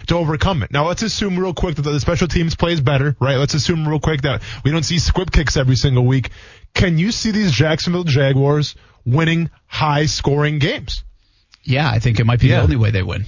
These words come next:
Speaker 1: Yeah, <laughs> fair enough. Yeah, fair enough.
Speaker 2: <laughs> I mean, seriously.
Speaker 1: Yeah.
Speaker 2: Uh, it's like, I'm, I was glad they had the ball last.
Speaker 1: Yeah.
Speaker 2: I had confidence in Minshew and the offense, and the, the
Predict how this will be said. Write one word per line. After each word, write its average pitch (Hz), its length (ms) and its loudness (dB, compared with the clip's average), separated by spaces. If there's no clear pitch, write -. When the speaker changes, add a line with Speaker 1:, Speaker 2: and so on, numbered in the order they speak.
Speaker 1:
Yeah, 147 140 2
<laughs> - 720 -4
fair 139 180 2
enough. 139 160 2
Yeah, 139 260 0
fair 135 160 -2
enough. 139 140 4
Speaker 2:
<laughs> 190 120 0
I - 40 0
mean, 139 140 0
seriously. 156 640 -2
Speaker 1:
Yeah. 120 200 2
Speaker 2:
Uh, 123 320 2
it's 123 200 0
like, 123 240 0
I'm, 139 220 0
I 156 100 -2
was 180 200 -2
glad 131 380 -2
they 175 120 -2
had 139 160 -2
the 147 60 0
ball 147 240 0
last. 156 500 -6
Speaker 1:
Yeah. 98 300 -2
Speaker 2:
I 151 140 0
had 170 200 -2
confidence 180 600 -6
in 156 100 -2
Minshew 170 320 -4
and 185 80 -4
the 175 60 -4
offense, 170 480 -2
and 147 120 0
the, 151 100 0
the 147 220 0